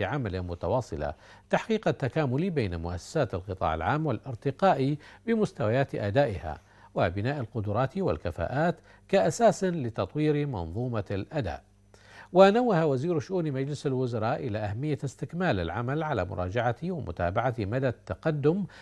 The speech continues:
في إدماج دليل حوكمة المؤسسات الحكومية الذي اعتمده مجلس الوزراء داخل الأجهزة والمؤسسات الحكومية، ووضع المعايير وقياس مدى الأثر الذي تحقق على صعيد تطوير العمل الإداري ورفع جودة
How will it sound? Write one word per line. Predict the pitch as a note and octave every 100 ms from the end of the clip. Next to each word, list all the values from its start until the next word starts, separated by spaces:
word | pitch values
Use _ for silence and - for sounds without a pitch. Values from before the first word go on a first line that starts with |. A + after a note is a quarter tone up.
| -
في | G#3+ A3
إدماج | F#3+ G#3+ G3+ F3
دليل | E3+ A#2+ C#3+ D#3+
حوكمة | - A#2 G#2 E3+ D#3+ B2+
المؤسسات | G#2+ G2+ A2 - - D3+ A#2
الحكومية | G2+ - - D3 D#3+ E2 - - - -
الذي | F#3 A#2 G2
اعتمده | E2+ C#3 B2+ G2+ G2+
مجلس | F#2+ C#3 D3+ -
الوزراء | G#2 F#2+ F#2 G#2+ D3+ E3+ - - -
داخل | D#3 G#3+ - D#3
الأجهزة | G2 F2 G#2+ C#3 C#3 C#3+
والمؤسسات | C#3 F#2+ F2 F2 - D3 C3 E2+
الحكومية، | - - A#2 D#3 F#2+ - - - -
ووضع | - D2+ C3 C3+
المعايير | A2 F#2+ E2+ F2+ D#3 G3
وقياس | D#3+ - G2+ C3 -
مدى | G2+ G#2 D#3 D3+
الأثر | A#2 - E3 D3 D#3+ - - - G#3
الذي | F#3+ D#3
تحقق | C#3 - G3 - - D#2
على | D#2 D#2+
صعيد | - B2+ D#3 C#3+
تطوير | A#2+ - D3 C#3
العمل | F2+ G2+ C3+ G#2+
الإداري | F2+ G2 G2 C3 F3+
ورفع | C#3+ B2+ C3+ C3+
جودة | G#2+ C#3 G3